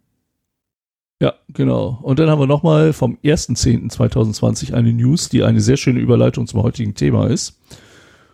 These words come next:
Und zwar, ähm, wissen wir, ja, ich glaube, wir alle, unsere Hörer, ähm, wissen, dass halt kriminelle Hacker sehr gerne,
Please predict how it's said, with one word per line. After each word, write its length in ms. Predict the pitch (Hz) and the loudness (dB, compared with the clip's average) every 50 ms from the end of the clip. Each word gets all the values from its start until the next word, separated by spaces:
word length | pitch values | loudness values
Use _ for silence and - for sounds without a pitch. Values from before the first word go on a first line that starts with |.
| _ _ _ _ _ _ _ _ _ _ _ _ _ _ _ _ _ _ _ _ _ _ _ _ - | _ _ _ _ _ _ _ _ _ _ _ _ _ _ _ _ _ _ _ _ _ _ _ _ 0
Und 180 | - 170 190 | 0 0 2
zwar, 580 | - - 117 110 107 110 139 175 226 254 247 220 - - - - - - - | 2 2 2 2 2 2 2 2 2 2 2 0 -2 -4 -6 -6 -6 -6 0
ähm, 680 | 147 139 139 139 139 143 139 143 147 143 143 131 127 - - - - - | 2 2 2 2 2 0 -2 -2 -2 -4 -4 -6 -10 -12 -14 -16 -12 -8
wissen 420 | 113 107 123 147 - - 151 139 127 | -4 0 0 0 0 0 -2 0 2
wir, 520 | 127 127 123 120 117 120 117 120 120 117 - _ _ _ _ _ _ _ _ _ _ _ _ _ | 2 4 4 4 4 2 2 2 0 0 -2 _ _ _ _ _ _ _ _ _ _ _ _ _
ja, 320 | - 104 101 113 104 104 - _ - | -4 -2 0 0 -2 -2 -6 _ -16
ich 120 | - - | -12 -6
glaube, 260 | - 120 113 113 107 | -4 -2 -2 -2 -2
wir 340 | 104 117 127 131 131 131 123 - | -2 0 0 0 0 0 -2 -2
alle, 400 | - 123 123 135 131 135 139 135 - _ _ | 0 2 2 4 2 2 0 -4 -8 _ _
unsere 320 | - 139 117 117 107 104 | -10 -8 -6 -2 0 2
Hörer, 420 | 107 113 123 135 131 127 127 127 - _ - - - - - - - - _ _ _ - | 2 4 4 4 4 2 2 0 -4 _ -20 -20 -20 -20 -20 -20 -20 -20 _ _ _ 0
ähm, 480 | 117 113 110 110 113 120 117 - - | 2 2 2 2 -2 -4 -8 -6 -2
wissen, 600 | 120 139 - - 139 131 127 127 127 127 113 - | -2 -2 0 0 -2 -2 -2 -2 -4 -6 -6 -4
dass 320 | - 117 113 - - - - | -2 0 0 0 0 0 2
halt 340 | 113 110 113 113 107 - | 2 2 2 0 -2 -4
kriminelle 440 | - - 123 117 117 113 113 113 113 | -4 -2 0 0 2 2 2 2 2
Hacker 460 | 110 120 - 143 131 120 117 113 104 104 104 - | 2 2 2 2 2 2 2 0 -2 -4 -6 -6
sehr 300 | 117 104 113 117 117 117 | -2 0 2 2 2 2
gerne, 680 | 113 113 117 113 110 113 110 110 110 110 110 110 107 | 2 0 2 2 2 2 2 0 0 2 2 0 -2